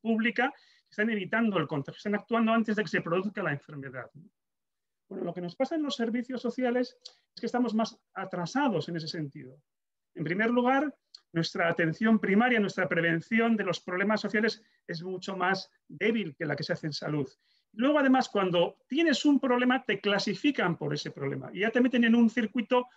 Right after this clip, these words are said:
para las que tienen ese mismo problema. Como digo, eso cuando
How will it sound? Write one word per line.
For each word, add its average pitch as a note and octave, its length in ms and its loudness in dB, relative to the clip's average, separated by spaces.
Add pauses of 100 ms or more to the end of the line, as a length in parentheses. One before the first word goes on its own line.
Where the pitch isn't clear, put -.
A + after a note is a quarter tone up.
(160)
para F#3 160 -2
las F#3+ 160 -2
que - 80 -4
tienen A#3+ 240 2
ese G#3 160 0
mismo E3+ 300 -6
problema. B2+ 400 -10 (720)
Como G3 140 -2
digo, C4+ 200 4
eso C#4+ 260 0
cuando E3 500 2